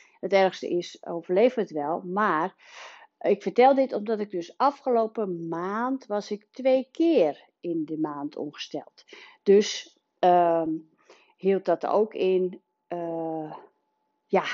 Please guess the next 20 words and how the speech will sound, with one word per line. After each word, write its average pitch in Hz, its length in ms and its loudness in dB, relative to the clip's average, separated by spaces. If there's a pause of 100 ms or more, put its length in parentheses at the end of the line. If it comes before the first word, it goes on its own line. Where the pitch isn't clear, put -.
(380)
op - 120 -6
een 302 200 6
of 285 100 4
andere 269 180 6
manier 226 320 4
door 214 200 4
die 220 180 0
hormonen 190 640 2
en 190 180 0
door, 202 360 0 (500)
eh, 180 640 2
je 196 80 0
bent 208 200 2
wat, - 380 -8
wat, 190 500 -6 (220)
je 208 100 -2
voelt 233 260 -2
je 233 80 2
wat 208 160 2
zieliger, 190 720 0